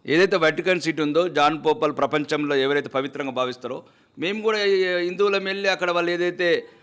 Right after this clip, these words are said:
అమృత ధారగా భావించే వాళ్ళు ఏదైతే హోలీ వాటర్ ఉంటో, మేము కూడా ప-, అపవిత్రం చేస్తాం. లేదు, మా పూజారులు వెళ్ళి ఇట్లాంటి అజ్మీర్ దర్గాల, మక్కా మసీదులలో పూజలు చేస్తాం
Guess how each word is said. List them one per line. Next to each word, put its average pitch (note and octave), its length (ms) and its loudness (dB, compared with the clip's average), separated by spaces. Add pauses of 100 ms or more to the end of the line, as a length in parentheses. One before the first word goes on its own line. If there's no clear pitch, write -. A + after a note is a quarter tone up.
(160)
అమృత F3 260 -2
ధారగా E3 400 4
భావించే D#3 480 2
వాళ్ళు D3+ 200 4
ఏదైతే D3 760 4
హోలీ D3+ 320 2
వాటర్ D3 280 2
ఉంటో, D3 160 -2
మేము F3 220 0
కూడా G#3 140 2
ప-, G3+ 100 0
అపవిత్రం F3+ 680 2
చేస్తాం. C#3 360 -2 (420)
లేదు, G#3 300 6
మా G#3 140 6
పూజారులు G3 480 4
వెళ్ళి G3 320 4 (420)
ఇట్లాంటి E3 640 2
అజ్మీర్ D#3+ 400 2
దర్గాల, D3+ 520 4 (420)
మక్కా D#3 240 0
మసీదులలో D#3 680 2
పూజలు D#3 340 -2
చేస్తాం D3 400 -6